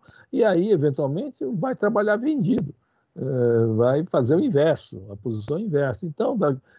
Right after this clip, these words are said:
se acostuma, não tem, não tem essa, é, essa, mas é verdade que a Faria Lima foi quem mais se encantou com a promessa liberal, porque o Paulo Guedes é oriundo do setor financeiro,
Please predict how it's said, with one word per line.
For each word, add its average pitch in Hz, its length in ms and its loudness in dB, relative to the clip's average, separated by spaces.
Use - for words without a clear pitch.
se - 160 -6
acostuma, 175 560 0
não 160 180 2
tem, 127 580 0
não 123 180 -8
tem 202 260 -6
essa, 107 400 -2
é, 120 280 -2
essa, 110 200 -2
mas 127 260 2
é 143 100 4
verdade 156 720 -2
que 202 140 -8
a 160 100 -4
Faria 117 300 0
Lima 117 260 0
foi 175 180 -2
quem 165 160 -2
mais 127 280 0
se 170 100 -2
encantou 143 580 2
com 135 120 0
a 123 80 2
promessa 117 760 0
liberal, 139 640 2
porque 165 360 0
o 285 120 -2
Paulo 135 320 -2
Guedes 139 680 -2
é 123 80 4
oriundo 117 480 0
do 101 100 -8
setor 101 340 -6
financeiro, 147 840 0